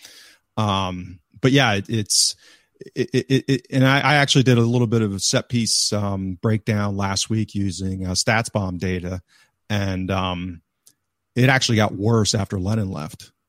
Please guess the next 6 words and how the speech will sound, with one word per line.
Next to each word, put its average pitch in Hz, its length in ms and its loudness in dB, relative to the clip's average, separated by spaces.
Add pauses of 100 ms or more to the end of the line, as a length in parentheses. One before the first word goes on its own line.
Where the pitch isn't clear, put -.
<laughs> - 40 -12 (1500)
uh, 113 380 2
the 101 120 -2
various 110 360 4
metrics. 107 600 -4 (420)
So 107 600 -2